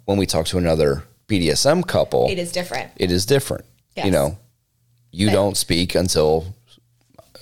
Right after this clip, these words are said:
Speaker 1: you're spoken to.
Speaker 2: Mm-hmm. And I always use respect, and I say, "Yes, sir,"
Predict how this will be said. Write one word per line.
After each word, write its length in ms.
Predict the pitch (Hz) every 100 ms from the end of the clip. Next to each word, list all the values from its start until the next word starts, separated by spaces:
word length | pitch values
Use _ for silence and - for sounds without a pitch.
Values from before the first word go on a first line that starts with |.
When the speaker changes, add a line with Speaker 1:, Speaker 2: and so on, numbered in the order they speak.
| - -
Speaker 1:
you're 280 | - 90 87
spoken 400 | - 85 78 71
to. 240 | 64 80
Speaker 2:
Mm-hmm. 460 | 104 196 175 175 185 208 -
And 200 | 185 165
I 180 | 170 175
always 460 | 175 175 185 175
use 280 | 175 175 170
respect, 500 | 175 - 165 170 180
and 100 | 175
I 120 | 156
say, 200 | 170 170
"Yes, 260 | 165 156 170
sir," 480 | 165 165 175 202